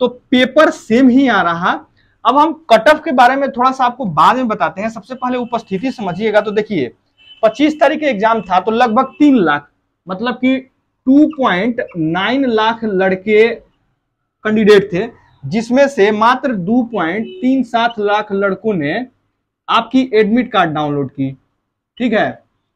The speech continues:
अब देख लो यहाँ पे लगभग आप मान के चलो कि पचास हजार के आसपास लड़के जो है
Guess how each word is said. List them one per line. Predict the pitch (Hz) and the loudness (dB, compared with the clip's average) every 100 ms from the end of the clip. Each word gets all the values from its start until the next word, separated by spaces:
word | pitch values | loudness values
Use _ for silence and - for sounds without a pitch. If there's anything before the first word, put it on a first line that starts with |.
| _ _ _ _ | _ _ _ _
अब | 170 | -6
देख | 180 277 277 | 0 0 2
लो | 277 | 0
यहाँ | 233 226 233 175 | -2 -2 -4 -2
पे | 160 - - | -2 -2 -4
लगभग | 170 208 208 262 269 | -4 -2 -2 -2 0
आप | 269 - 220 214 | -2 0 0 2
मान | 220 254 | 2 2
के | 269 | -4
चलो | 269 214 147 175 220 | -6 -4 -2 -2 -4
कि | 226 226 226 _ | -6 -8 -10 _
पचास | 208 208 214 240 254 | -14 -2 4 4 4
हजार | 254 240 247 | -2 -4 -4
के | 247 | 2
आसपास | 214 220 220 208 208 | 4 4 4 0 0
लड़के | 175 175 180 214 | 0 -2 0 0
जो | 175 | 0
है | 135 131 180 | 0 0 -2